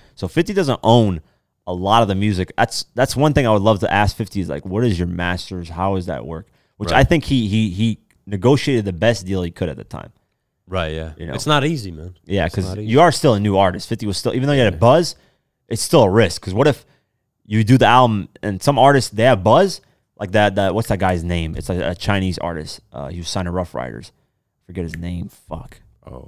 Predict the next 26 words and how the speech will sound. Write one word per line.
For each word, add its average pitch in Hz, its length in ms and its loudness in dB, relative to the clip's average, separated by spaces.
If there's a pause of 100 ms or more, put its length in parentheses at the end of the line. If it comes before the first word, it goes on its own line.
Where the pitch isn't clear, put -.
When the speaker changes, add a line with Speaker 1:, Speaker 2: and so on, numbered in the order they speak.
Speaker 2:
man. - 120 -20 (300)
Speaker 1:
He, 123 380 2
Speaker 2:
Yeah, 71 140 -12
you 76 180 -16
Speaker 1:
he 123 100 2
had 156 140 8
a 156 60 8
buzz, 110 540 4 (260)
but 107 80 -10
when 107 140 2
the 107 160 2
album, 123 500 2
when 92 160 -6
finally 135 300 0
the 107 100 2
pressure 147 460 4
was 113 160 2
on 120 240 2
him, 208 260 0 (640)
the 104 80 -2
album 156 260 4
came 190 140 2
out, 143 60 4
it - 20 4
was 90 160 -2
garbage. 107 520 2